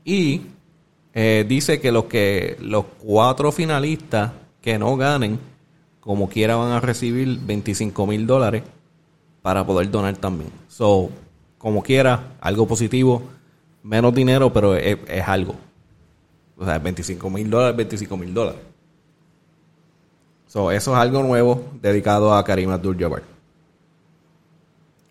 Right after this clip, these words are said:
Social Justice Champion Award.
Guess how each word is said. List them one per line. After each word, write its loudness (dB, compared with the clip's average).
Social 0
Justice 0
Champion -4
Award. -8